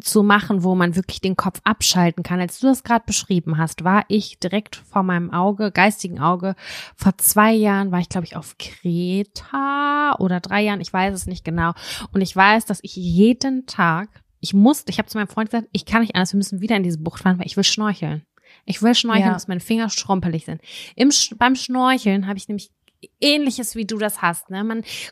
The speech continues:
Speaker 1: guckt so, man, ich wollte immer, dass mein Freund mitkommt, weil ich unter Wasser kommunizieren wollte. „Hast du den Fisch gesehen? Hast du“, also den, den ich gerade gesehen habe, weil der war richtig groß und der war gelb, keine Ahnung. Er hatte da jetzt nicht so die Freude dran wie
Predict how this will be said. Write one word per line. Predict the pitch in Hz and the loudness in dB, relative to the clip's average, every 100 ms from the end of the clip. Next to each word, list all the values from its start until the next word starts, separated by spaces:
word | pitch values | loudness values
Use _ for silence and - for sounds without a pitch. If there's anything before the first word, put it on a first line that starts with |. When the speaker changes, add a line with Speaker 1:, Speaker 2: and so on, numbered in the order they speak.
| - | 2
Speaker 1:
guckt | 294 339 - - | 4 4 -2 -10
so, | 339 349 | -2 2
man, | 277 - | 2 0
ich | 233 196 | -4 -2
wollte | 202 226 220 | 2 4 4
immer, | 226 226 | 0 -2
dass | - | -2
mein | 202 | -4
Freund | - 202 | -2 -2
mitkommt, | 214 - 214 | -2 -2 -4
weil | 202 | -4
ich | 190 | -4
unter | 208 202 | -4 -2
Wasser | 190 190 185 | -2 -2 -4
kommunizieren | - 185 180 - 202 | -4 -2 -2 2 2
wollte. | 196 190 | 2 -2
„Hast | 185 | -4
du | 202 | -4
den | 185 | -6
Fisch | - - | -4 -6
gesehen? | 202 175 180 | -6 -8 -8
Hast | 170 - - | -8 -14 -20
du“, | - - | -16 -2
also | 196 180 175 | 0 0 -4
den, | 170 196 | 0 2
den | 185 - | 2 2
ich | 294 | 0
gerade | - 262 226 | 2 2 4
gesehen | 196 185 190 | 2 4 2
habe, | 202 | 2
weil | 190 | 2
der | 185 | 2
war | 185 185 | 2 -2
richtig | 190 - | -6 -12
groß | - 185 269 | -2 2 4
und | 247 | 2
der | 196 | -2
war | 180 | -4
gelb, | 156 175 233 - | -4 -2 -2 -4
keine | - 180 | -6 -4
Ahnung. | 151 156 202 285 370 | -4 -4 -4 -4 0
Er | 220 | 2
hatte | 233 214 | 2 0
da | 202 | -2
jetzt | 202 196 | -2 2
nicht | 226 254 | 2 4
so | 208 | 2
die | 190 | -2
Freude | - 196 196 | 0 0 0
dran | 175 190 190 | -4 -4 -4
wie | 185 | -6